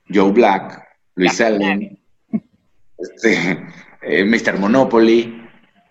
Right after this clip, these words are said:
Speaker 1: y ahí estaba yo colgado junto con ellos, o sea, compartiendo sala.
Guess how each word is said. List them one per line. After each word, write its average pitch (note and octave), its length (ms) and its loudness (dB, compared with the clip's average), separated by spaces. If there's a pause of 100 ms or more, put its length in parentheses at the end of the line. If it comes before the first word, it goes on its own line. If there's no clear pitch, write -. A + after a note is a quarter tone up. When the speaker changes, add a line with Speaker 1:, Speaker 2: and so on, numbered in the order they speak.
(160)
Speaker 1:
y F#2+ 100 2
ahí A#2+ 80 4
estaba E3+ 240 2
yo A3 160 4
colgado B3 480 4
junto F3+ 340 0
con F#3+ 180 2
ellos, A3+ 520 0
o - 960 -20
sea, A2+ 140 -4
compartiendo C#3 500 0
sala. F#3 640 -2